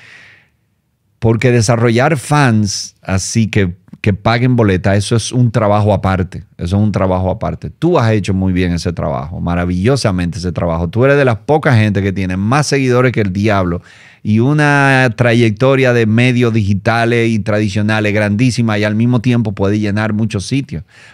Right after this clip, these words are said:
Pero tú has trabajado las dos cosas. Mucha gente no, mucha gente dice, "Bueno, ya yo tengo los seguidores, pues voy al teatro", y el teatro está vacío. "Uy, ¿qué pasó?". Que tú no has trabajado esa parte. Esos fans tú no le has dado esa, esa cercanía, ese calor.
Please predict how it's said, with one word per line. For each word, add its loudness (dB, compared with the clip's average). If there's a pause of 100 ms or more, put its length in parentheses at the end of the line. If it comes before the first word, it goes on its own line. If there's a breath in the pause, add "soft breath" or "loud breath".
Pero -2
tú -2
has -2
trabajado 2
las 2
dos -2
cosas. -8 (300 loud breath)
Mucha 2
gente 2
no, 2
mucha 0
gente -2
dice, -2
"Bueno, -2
ya 2
yo 0
tengo -2
los 0
seguidores, 0
pues 2
voy 4
al 2
teatro", 2
y 2
el 0
teatro 0
está 0
vacío. 0
"Uy, 4
¿qué -4
pasó?". -2 (800 soft breath)
Que -8
tú -4
no 2
has 0
trabajado 2
esa -4
parte. -6 (420 loud breath)
Esos 0
fans 0
tú 0
no 2
le 4
has 2
dado 4
esa, 0
esa -4
cercanía, 0
ese -2
calor. 0